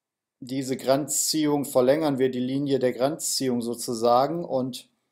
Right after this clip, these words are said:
zeichnen uns die vier Felder. Und dann haben wir ja entsprechend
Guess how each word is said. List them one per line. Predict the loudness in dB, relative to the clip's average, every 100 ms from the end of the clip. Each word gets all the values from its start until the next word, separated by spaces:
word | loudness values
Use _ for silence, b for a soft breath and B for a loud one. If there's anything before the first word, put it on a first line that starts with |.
| _ _ _ _ _ _
zeichnen | -6 2 2 2 -2 -2
uns | -2 -4 -2 -4 -8
die | -8
vier | -8 0 0
Felder. | 2 4 6 8 8 8 6 -6 _ _ _ _ _ _ _ _ _ -16 -14
Und | -8 2
dann | 2 4
haben | 4 6
wir |
ja | 6 6
entsprechend | 2 -4 2 2 2 -4 -4